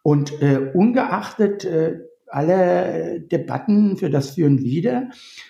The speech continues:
äh, des Agierens der Bürger gegen die politische Klasse, gegen die herrschenden Verhältnisse, zeigt sich gerade in einer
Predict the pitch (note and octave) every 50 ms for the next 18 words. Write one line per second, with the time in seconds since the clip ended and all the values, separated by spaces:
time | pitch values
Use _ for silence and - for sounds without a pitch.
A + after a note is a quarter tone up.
0 | - - _ _ _ _ D3 C#3+ C#3+ C#3+ D3 - - - - D#3 C#3 - - D3+
1 | C3+ B2+ C3 C#3 E3+ G3+ G#3 G3+ - - E3 D#3 C#3 C3 D3 D3+ F3 F#3 F3+ F#3+
2 | F3+ F3 F3 F3 C3+ C#3 D3 E3 F3+ F#3 F#3+ F#3 F3+ F3+ F3 E3+ F3 - D3+ D#3
3 | D#3 D#3+ - C#3+ C#3 - C#3+ C#3 - C3+ - F#3+ D3 D#3 D#3 D#3 D3 C#3+ C#3+ C3
4 | D3+ - - - C#3 D3+ D#3+ - F#3 D#3+ D#3 C#3+ C#3+ C3+ B2 C3 C#3 D#3 D#3 -
5 | F#3+ F#3+ F#3 G#3 G#3 G#3 - - - - - - _ _ _ _ - - - C#3
6 | C#3 D3+ D#3+ E3 - - A3 G#3+ G#3+ - C3+ - - C3 C#3 D3+ G3+ B3+ B3+ G#3+
7 | E3+ D#3+ - C#3 C#3 C3+ C#3 C3+ C3 A#2+ A#2+ B2 -